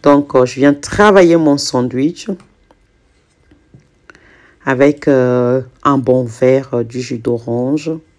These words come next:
Eh ben, c'est fini pour vous, hein. C'est,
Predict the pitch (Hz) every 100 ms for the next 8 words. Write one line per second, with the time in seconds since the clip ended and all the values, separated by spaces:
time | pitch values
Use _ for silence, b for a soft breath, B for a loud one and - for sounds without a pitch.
0 | _ _ _ _ - - _ _ _ -
1 | 110 120 120 120 - 131 139 123 120 120
2 | 147 131 131 - _ _ _ _ _ _
3 | _ _ _ _ _ _ _ - - 196
4 | -